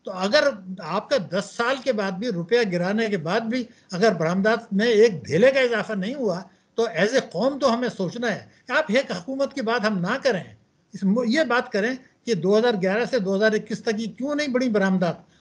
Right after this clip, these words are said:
और हमारा सारा जोर जो है ब-, तरसीलात पे क्यों है। क्या आज अगर मैं आपको ये जुमला बताऊं, इस्लामी जमहूरिया पाकिस्तान दुनिया का वाहिद मुल्क है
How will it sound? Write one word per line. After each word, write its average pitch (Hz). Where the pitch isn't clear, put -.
और 202
हमारा 208
सारा 240
जोर 220
जो 202
है 202
ब-, 175
तरसीलात 208
पे 247
क्यों 269
है। -
क्या 202
आज 220
अगर 240
मैं 220
आपको 208
ये 226
जुमला 180
बताऊं, 196
इस्लामी 214
जमहूरिया 233
पाकिस्तान 208
दुनिया 226
का 269
वाहिद 226
मुल्क 269
है 214